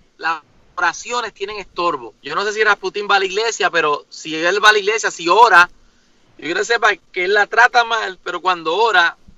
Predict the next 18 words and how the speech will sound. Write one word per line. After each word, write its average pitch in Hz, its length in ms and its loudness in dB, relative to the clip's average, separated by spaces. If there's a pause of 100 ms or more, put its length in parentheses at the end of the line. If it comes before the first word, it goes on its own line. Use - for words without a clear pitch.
(120)
su - 220 -12
oración 180 440 -4
tiene 185 160 -10
estorbo. 127 520 -10 (420)
Así 175 200 -4
que 233 120 -2
necesita 226 640 0
modificar, 185 840 2 (460)
necesita 175 640 4 (340)
apaciguar 175 580 -2
un 226 120 -8
poquito 208 680 -6 (540)
ese, 185 800 -6
ese 160 160 -4
espíritu 214 500 -6
de 185 100 0
macho 214 460 4
alfa 196 520 0